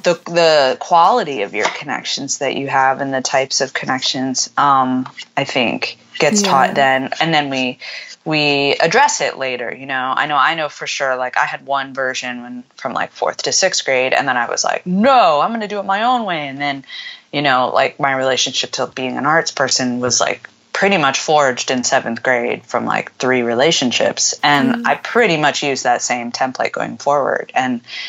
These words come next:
Speaker 1: anytime I engage with, like, bullies or people I don't like, I can very easily be like, "Nope,"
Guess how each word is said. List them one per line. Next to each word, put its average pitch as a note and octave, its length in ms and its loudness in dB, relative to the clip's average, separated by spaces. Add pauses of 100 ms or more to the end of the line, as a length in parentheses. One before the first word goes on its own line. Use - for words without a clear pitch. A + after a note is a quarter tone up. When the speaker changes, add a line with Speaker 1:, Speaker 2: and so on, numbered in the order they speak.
(100)
Speaker 1:
anytime D3+ 380 4
I C#3 120 4
engage B2+ 460 0
with, B2 80 -12 (120)
like, - 280 -4
bullies B2+ 400 2
or B2+ 80 0
people C#3 240 0
I B2+ 100 4
don't B2 180 -2
like, C#3+ 300 4
I A#2 80 2
can B2+ 200 -6
very C3 280 2
easily C3 260 2
be A#2+ 120 0
like, D2 240 0
"Nope," D4+ 340 4